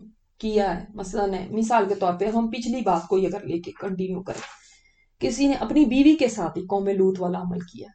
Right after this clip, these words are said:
लेकिन नहीं पता था उस वक्त, तो तौबा, क्योंकि लोग ऐसा अपनी बीवियों के साथ भी करते हैं। और हदीस में आता है, अल्लाह ताला उस आदमी की तरफ भी रहमत की नजर से नहीं देखता जो मर्द अपनी औरत के साथ ऐसा गैर फितरी अमल करता है।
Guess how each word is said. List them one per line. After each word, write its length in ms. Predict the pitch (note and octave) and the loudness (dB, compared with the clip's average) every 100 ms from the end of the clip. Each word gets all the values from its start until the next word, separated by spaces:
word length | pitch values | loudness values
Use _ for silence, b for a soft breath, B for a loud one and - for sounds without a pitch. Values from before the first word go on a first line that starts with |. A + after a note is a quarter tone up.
| _ _ _ _ _ _ _ _ F#3+ | _ _ _ _ _ _ _ _ -4
लेकिन 260 | G#3 A#3 | -2 4
नहीं 240 | A3+ D#4 - | 6 6 6
पता 280 | G3+ E3+ E3+ | 4 4 0
था 40 | |
उस 200 | F3+ F3+ | -6 -10
वक्त, 260 | - - - _ _ _ _ | -14 -20 -20 _ _ _ _
तो 80 | G#3 | -8
तौबा, 600 | G3 F#3+ F#3 - E3 - _ _ _ _ | 0 4 4 2 -6 -12 _ _ _ _
क्योंकि 320 | - - G#3+ | -14 2 2
लोग 380 | G#3 F#3+ A3 A3+ | 4 4 4 2
ऐसा 260 | G3+ F3+ B3 | -2 -2 -4
अपनी 240 | A#3+ C#4+ | -2 0
बीवियों 340 | C4+ D#4 F#4 F#4 | 4 4 4 4
के 100 | F#4 | 2
साथ 240 | D#4 A#3+ | 2 -2
भी 100 | C4 | -4
करते 320 | G#3+ - - | -6 -10 -18
हैं। 140 | - - _ _ _ - | -20 -20 _ _ _ -4
और 80 | A3+ | 2
हदीस 400 | A3+ G#3+ B3+ C#4 | 4 4 2 2
में 120 | C4+ | 2
आता 220 | C4+ C4 F4+ | 2 4 4
है, 60 | |
अल्लाह 160 | C#4+ C4+ | 2 0
ताला 180 | D4 D4 | 0 0
उस 160 | C#4 | 0
आदमी 300 | A#3+ A3 C#4+ | -2 -2 -2
की 100 | D#4+ | -2
तरफ 260 | - D#4 E4 | 0 0 2
भी 300 | D#4+ C#4+ G#3+ - | 0 0 -4 -2
रहमत 380 | A3+ A#3 D#4 F#4+ | 0 2 2 4
की 120 | E4 | 4
नजर 340 | C#4 A#3 A#3+ E4+ | 4 4 6 6
से 120 | F#4+ | 8
नहीं 160 | G4 F4 | 6 6
देखता 400 | C#4+ - A3 G#3+ b b | 2 -2 -12 -12 b b
जो 80 | A#3+ | 4
मर्द 340 | A3 A3 C4 | 6 8 6
अपनी 240 | D4 C#4 C4+ | 4 2 2
औरत 280 | G#3 C4 - | 4 4 2
के 120 | D4 | -2
साथ 260 | A#3+ A#3 | -2 -2
ऐसा 220 | A3 G#3+ G#3+ | -2 -2 -4
गैर 440 | G3+ F#3+ G3+ G#3+ A3 | -4 2 4 4 2
फितरी 300 | G#3+ G#3+ G#3 | -2 0 0
अमल 260 | F3+ F#3+ | 0 -4
करता 260 | F#3+ - | -8 -18
है। 120 | - | -20